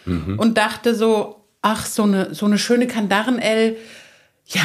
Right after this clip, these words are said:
Speaker 2: da komme ich sicher durch, das kann ich und da bin ich mir so ein bisschen sicherer.“ Und dann war diese M-Dressur da ausgeschrieben, eine Dressurreiter-M,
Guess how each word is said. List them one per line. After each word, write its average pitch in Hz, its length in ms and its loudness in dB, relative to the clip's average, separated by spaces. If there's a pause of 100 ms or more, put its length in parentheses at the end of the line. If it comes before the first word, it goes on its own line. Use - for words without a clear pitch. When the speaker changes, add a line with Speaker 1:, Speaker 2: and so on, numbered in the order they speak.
Speaker 2:
da 190 80 0
komme 254 240 4
ich 254 100 0
sicher 233 280 0
durch, 254 440 0
das 240 220 -4
kann 233 260 2
ich 233 340 -2
und 202 240 -4
da 208 60 0
bin 226 220 2
ich 226 120 0
mir 220 120 0
so 208 80 -2
ein 202 40 -2
bisschen 208 300 -2
sicherer.“ 240 640 0
Und 196 200 -6
dann 208 260 0
war 202 180 0
diese 196 260 -4
M-Dressur 247 560 0
da 196 220 -2
ausgeschrieben, 220 520 -4
eine 196 260 -2
Dressurreiter-M, 208 1400 0